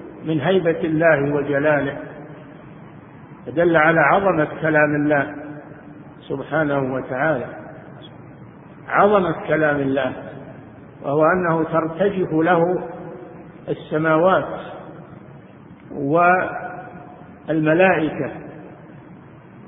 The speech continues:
عليهم الصلاة والسلام. ولهذا قال الله جل وعلا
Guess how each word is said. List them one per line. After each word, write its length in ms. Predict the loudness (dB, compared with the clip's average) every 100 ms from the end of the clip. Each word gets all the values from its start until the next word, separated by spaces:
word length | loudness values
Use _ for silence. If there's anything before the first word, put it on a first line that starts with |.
| -14
عليهم 380 | -6 -2 -2 -2
الصلاة 500 | -2 2 4 2 0
والسلام. 640 | -2 -2 -2 2 2 2 -6 -10 -14 -16 -18 -20 -20 -20 -20 -20 -20 -20 -20 -20 -20 -20 -20 -20 -20 -20 -20 -20 -20 -20 -20 -20 -10
ولهذا 440 | -2 2 4 4 4
قال 300 | 6 4 4
الله 480 | 4 4 4 4
جل 220 | 2 2 4
وعلا 580 | 4 4 4 2 -2